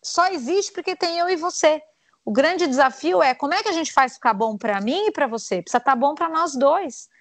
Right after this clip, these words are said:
Vamos tentar? Vamos, vamos, vamos fazer aqui uma reunião pra ver como é que a gente lida com isso? E funciona, porque a hora que ele descumprir, você vai falar, "Bom, e agora?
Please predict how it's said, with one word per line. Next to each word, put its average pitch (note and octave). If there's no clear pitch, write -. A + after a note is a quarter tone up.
Vamos E4
tentar? B3
Vamos, C4+
vamos, D4+
vamos F4+
fazer C4
aqui B3
uma A3+
reunião C4
pra G3+
ver G#3+
como G#3
é G#3+
que -
a G3+
gente G3+
lida G3+
com G#3+
isso? A#3
E F4+
funciona, F#4
porque C4+
a B3
hora D4+
que F4+
ele D#4+
descumprir, C#4+
você D#4
vai D4
falar, C4+
"Bom, B3+
e C4+
agora? G3